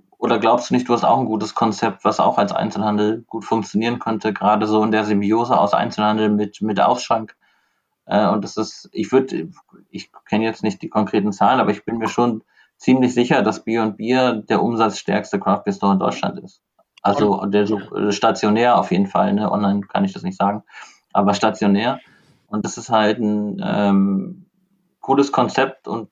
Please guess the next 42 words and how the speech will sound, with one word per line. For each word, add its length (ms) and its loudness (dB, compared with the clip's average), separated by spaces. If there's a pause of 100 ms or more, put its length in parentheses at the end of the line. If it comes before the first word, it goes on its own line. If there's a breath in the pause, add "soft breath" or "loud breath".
der 80 2
Erfolg 400 2
von, 200 0
von 200 -2
ganz 240 0
vielen 200 0
Leuten, 320 2
die 100 -2
da 80 0
irgendwie 240 -2
ganz 280 -2
hart 260 4
dran 180 2
gearbeitet 400 2
haben 320 4
jetzt. 200 -4
Und 80 -8
damit 240 2
meine 160 2
ich 80 -6
nicht 140 -2
nur 100 -2
die 120 -4
Gesellschafter, 540 -2
sondern 260 2
auch 160 -2
jeden, 340 -4 (640 loud breath)
jeden 240 2
Kollegen 400 2
von 220 -4
uns, 260 -8
ne? 320 -6
Der 80 2
da 160 4
irgendwie 240 0
sein 220 2
Herzblut 420 -2
reingesteckt 540 0
hat. 160 2
Und 100 2
das 160 -2
ist, 220 -4